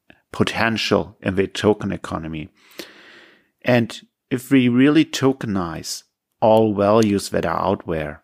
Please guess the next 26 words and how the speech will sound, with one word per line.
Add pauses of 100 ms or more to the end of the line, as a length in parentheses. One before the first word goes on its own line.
(140)
or
at
least (360)
very
important
values,
to
make
new
business
models
possible, (800)
then
I'm
very
much
sure
that
we
need (220)
a
central
bank
digital
currency, (680)
because